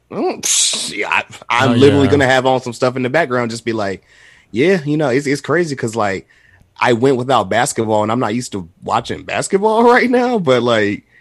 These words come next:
Speaker 1: I mean, as soon as the pl-, this pl-, 'cause, you know, playoffs are starting and everything, but, like, as soon as that goes away, I'm like, 'Yep, this is what I'm about to be watching for
Speaker 2: Yeah,
Speaker 1: a while."
Speaker 2: like, it's so much shit on Tubi, and Tubi has, um, It's Showtime at the Apollo,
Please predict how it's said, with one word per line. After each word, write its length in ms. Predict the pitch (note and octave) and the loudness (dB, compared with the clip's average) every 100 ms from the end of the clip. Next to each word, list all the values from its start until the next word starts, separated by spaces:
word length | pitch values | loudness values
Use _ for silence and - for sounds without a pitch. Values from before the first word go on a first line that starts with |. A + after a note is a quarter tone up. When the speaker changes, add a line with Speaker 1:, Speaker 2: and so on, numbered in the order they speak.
| _ _ _ _ - | _ _ _ _ -10
Speaker 1:
I 60 | A2+ | -6
mean, 200 | A#2+ A#2 | -4 -4
as 80 | A2+ | 2
soon 200 | A3 A3+ | 2 4
as 120 | G3 | 0
the 40 | G#3 | -2
pl-, 200 | - D3 | 0 2
this 180 | E3 | 0
pl-, 160 | F3 A#2 | -2 -6
'cause, 180 | A#2 G#2+ | -4 -4
you 100 | C3 | -2
know, 80 | A2+ | -2
playoffs 360 | - C3 A#2 A2 | 0 0 0 -4
are 40 | |
starting 300 | G2 G#2+ F2 | -4 -4 -4
and 80 | G#2 | -6
everything, 320 | F#2+ G2 F#2 | -6 -6 -8
but, 160 | F2+ E2 | -8 -8
like, 160 | D#2 D#2 | -8 -10
as 140 | F#2 | -12
soon 440 | - - A3+ A#3+ F#3+ | -12 -6 2 2 4
as 60 | |
that 140 | F3+ C#3 | 2 2
goes 220 | B2 G#2+ | 2 2
away, 100 | G#2+ | 0
I'm 100 | G#2+ | -2
like, 160 | G#2+ C#2 | -2 -6
'Yep, 380 | E2 F2 C3+ - | -6 -2 -2 -4
this 140 | B2 | -10
is 60 | - | -6
what 100 | A2+ | -4
I'm 80 | B2 | -2
about 120 | B2+ | -4
to 60 | E2+ | -4
be 100 | F#2+ | -6
watching 300 | F#2 F2+ - | -6 -8 -10
for 100 | F#2+ | -6
Speaker 2:
Yeah, 60 | - | -4
Speaker 1:
a 80 | G#2+ | -2
while." 100 | A2 | -2
Speaker 2:
like, 120 | B2 | -4
it's 180 | C#3 - | -6 -8
so 280 | - C3 C#3 | -4 -2 -2
much 240 | A2+ G#2+ | -4 -6
shit 180 | - A2+ | -6 -6
on 140 | G#2 | -6
Tubi, 420 | G2 A2+ G2+ G2 F#2+ | -6 -6 -4 -6 -6
and 220 | F#2+ F#2 | -8 -8
Tubi 440 | - D3+ D#3 C#3 B2+ | -4 -4 -2 -2 0
has, 400 | A#2+ A2+ A2 G#2 | 0 -2 -2 -2
um, 300 | G#2 G2+ G2+ | -4 -4 -6
It's 160 | G#2+ - | -6 -4
Showtime 480 | B2+ A#2 B2+ A#2 | -6 -4 -6 -6
at 80 | G#2 | -8
the 120 | G2 | -8
Apollo, 520 | G2 B2 A#2+ F#2+ F#2 | -6 -6 -4 -6 -8